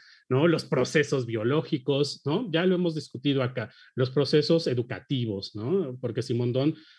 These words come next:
sí sostiene, em, por lo menos sí sostiene que tendría que haber una, una nueva ilustración en términos educativos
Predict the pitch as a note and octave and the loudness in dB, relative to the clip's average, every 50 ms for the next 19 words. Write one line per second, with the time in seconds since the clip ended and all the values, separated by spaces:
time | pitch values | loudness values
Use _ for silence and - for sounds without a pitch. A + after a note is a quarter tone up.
0 | _ _ - - D#3+ D3 - E3 D3 - - - F3 D#3+ D3 D3+ C#3+ D#3+ A3+ - | _ _ 0 0 0 4 4 2 2 2 2 4 4 6 6 6 4 4 2 0
1 | - _ _ _ _ _ _ _ _ D3 C3+ C3 C3 B2+ B2+ B2+ B2+ B2 A#2+ A#2 | -6 _ _ _ _ _ _ _ _ 2 2 4 4 4 2 2 0 0 -2 -4
2 | G#2 - _ _ _ _ _ _ _ _ _ _ _ _ _ _ - - - B2 | -8 -10 _ _ _ _ _ _ _ _ _ _ _ _ _ _ -20 -18 -4 0
3 | D#3 C#3+ C#3+ D3+ D#3+ E3 D#3+ - F3 - F3 D#3 - - - D#3 C#3+ D3+ D#3 E3 | 0 2 4 4 4 4 4 2 2 4 4 0 2 4 2 4 4 4 2 2
4 | D#3+ - D#3 C#3+ C#3 D3 D3+ D#3 E3 _ _ _ C#3 C3 B2+ D3 D#3 D3 E3 D#3 | 0 2 0 2 4 4 2 0 -2 _ _ _ -4 0 0 0 2 2 2 2
5 | D3+ D3 D3+ D#3 D#3 D3+ D3+ D3+ _ _ _ _ _ _ - C#3 D3+ F3 F3 E3+ | 4 4 4 2 2 2 0 -2 _ _ _ _ _ _ -6 -4 2 4 4 4
6 | E3+ D#3+ D#3 D3+ D#3+ E3 E3 D3+ C#3 C3 B2 - - A#2+ A2+ - - E3 E3 F#3+ | 6 4 4 4 4 4 4 2 2 0 -2 -2 -6 -6 -6 2 4 4 6 6
7 | C#4+ C4 C#3+ B2 C3+ D3+ D3 D3 C#3+ C#3+ C3+ - B2 A2+ B2 B2 C#3+ B2+ - G3 | 4 2 0 -2 -2 -2 0 0 0 0 -2 -4 -4 -4 -2 -4 -4 0 0 2
8 | G3 F3+ F#3+ B3+ B3+ - | 4 4 2 2 -2 -6